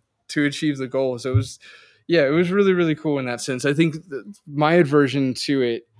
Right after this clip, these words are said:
was, was largely the graphics. I'm not a big fan of that s-,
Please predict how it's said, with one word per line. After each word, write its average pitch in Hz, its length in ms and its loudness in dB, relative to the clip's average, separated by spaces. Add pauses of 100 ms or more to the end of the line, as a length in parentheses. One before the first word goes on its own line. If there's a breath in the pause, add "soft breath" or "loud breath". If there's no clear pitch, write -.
(460 soft breath)
was, 151 280 0
was 143 220 -4
largely 214 240 2
the 214 120 2
graphics. 165 500 -2
I'm 139 100 -2
not 143 160 0
a 151 60 0
big 151 240 -2
fan 143 320 -4
of 117 100 -8
that 123 200 -4
s-, - 360 -12